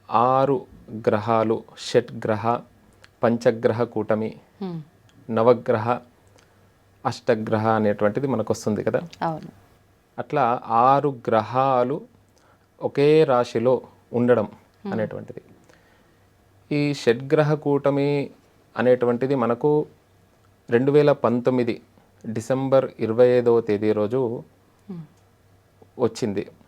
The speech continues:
Speaker 1: ఇదేదో వంద సంవత్సరాలకోసారి, తర్వాత
Speaker 2: ఆ.
Speaker 1: యాభై సంవత్సరాలకోసారి వస్తుంది అంటున్నారు కదా.
Speaker 2: అవును, అవును.
Speaker 1: కాదండి, ఈ గ్రహాలు అనేటువంటి కలయిక అప్పుడప్పుడు వస్తూనే ఉంటుంది.
Speaker 2: మ్మ్.
Speaker 1: ఇది రెండు వేల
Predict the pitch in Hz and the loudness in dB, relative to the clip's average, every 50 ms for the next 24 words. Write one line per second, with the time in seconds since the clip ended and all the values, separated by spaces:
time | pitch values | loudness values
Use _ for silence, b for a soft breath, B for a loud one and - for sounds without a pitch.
0 | _ _ _ _ _ _ _ - 117 110 120 120 123 120 113 117 117 120 123 120 | _ _ _ _ _ _ _ -4 2 4 4 6 6 4 4 4 4 4 2 2
1 | - 117 117 117 117 - - 113 110 110 107 - 110 107 - 110 107 110 110 110 | 2 0 -2 -2 -4 -4 -2 -2 0 0 0 -2 -2 -2 -2 -2 -2 -2 -4 -4
2 | - - _ _ _ _ _ _ - 110 104 110 110 107 107 107 110 120 117 - | -6 -10 _ _ _ _ _ _ -4 -2 0 0 2 2 4 4 4 2 0 0
3 | - 117 117 110 - - 117 113 113 - 110 104 - - 110 110 113 - - _ | -2 -6 -6 -6 -4 -4 -4 -2 -2 -4 -4 -6 -4 -6 -6 -6 -6 -8 -10 _
4 | _ _ _ _ _ _ _ _ _ _ _ _ _ _ _ _ _ _ - 120 | _ _ _ _ _ _ _ _ _ _ _ _ _ _ _ _ _ _ -14 -10
5 | - - 127 120 120 113 110 120 110 107 104 104 104 101 - 190 185 175 165 156 | -4 -2 0 0 0 0 0 -2 -2 -2 -2 0 0 0 0 -2 -4 -6 -10 -8
6 | 123 160 175 170 165 156 165 175 - - 101 101 - - 110 110 123 139 - - | -8 -8 -8 -8 -10 -14 -16 -14 -8 -4 -2 -2 0 -2 -2 -2 -4 -4 -6 -8
7 | - _ _ _ _ _ _ _ _ _ _ _ - 127 120 117 117 120 120 117 | -12 _ _ _ _ _ _ _ _ _ _ _ -8 -6 -6 -6 -6 -4 -4 -2
8 | 110 107 113 123 123 120 117 113 110 - 113 110 123 135 127 - - 107 110 110 | 0 2 2 2 2 0 -2 -4 -4 -6 -4 -4 -4 -4 -4 -4 -2 -2 0 -2
9 | 110 - 123 123 120 107 - 110 107 107 - 107 107 101 - - - 110 110 110 | -2 0 -2 -2 -2 -2 -4 -4 -4 -2 0 0 -2 -2 -2 -2 -2 0 2 2
10 | 110 107 104 104 - 104 104 113 135 170 165 - - 220 202 190 175 170 165 160 | 2 0 0 0 -2 0 0 0 -2 -2 -4 -6 -4 -2 0 0 0 -4 -6 -8
11 | 160 - - _ - 117 113 113 110 113 117 120 120 127 127 127 123 123 123 123 | -10 -16 -16 _ -4 0 2 4 4 4 4 4 4 4 4 4 4 4 2 0
12 | 123 | 0